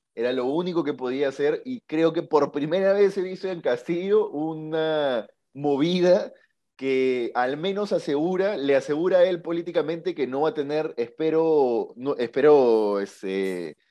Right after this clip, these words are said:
no equivocarme también, porque el país necesita estabilidad, ¿no? Pero que por lo menos no va a tener,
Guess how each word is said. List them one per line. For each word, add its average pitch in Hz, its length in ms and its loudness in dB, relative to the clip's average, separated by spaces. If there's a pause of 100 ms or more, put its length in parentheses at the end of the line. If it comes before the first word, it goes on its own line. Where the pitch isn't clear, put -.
(160)
no 117 80 -8
equivocarme 131 560 2
también, 117 240 -6
porque 120 160 -4
el 107 80 -4
país 101 180 0
necesita 135 280 -2
estabilidad, 147 420 2
¿no? 120 100 -6
Pero 117 160 -4
que 117 60 -10
por 113 100 -6
lo 127 60 -2
menos 160 160 -4
no 170 160 -4
va 170 120 2
a 165 80 -8
tener, 160 460 -6